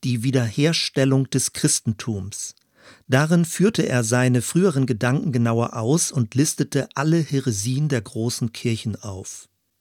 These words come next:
Durch Verrat wurde seine Autorenschaft entdeckt. Im katholischen Wien wurde er daraufhin zum Tode verurteilt, konnte aber fliehen.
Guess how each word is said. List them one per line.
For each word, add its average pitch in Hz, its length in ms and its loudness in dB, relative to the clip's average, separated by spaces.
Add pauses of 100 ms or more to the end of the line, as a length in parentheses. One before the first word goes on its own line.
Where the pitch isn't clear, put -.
(180)
Durch 196 220 2
Verrat 135 640 0
wurde 143 220 0
seine 127 340 2
Autorenschaft 127 840 0
entdeckt. - 600 -6 (240)
Im 117 140 -2
katholischen 123 720 0
Wien 160 380 4
wurde 139 220 0
er 123 100 -2
daraufhin 117 560 0
zum - 320 -2
Tode 135 320 0
verurteilt, 120 920 -2 (340)
konnte 143 320 2
aber 113 220 -2
fliehen. 120 600 -2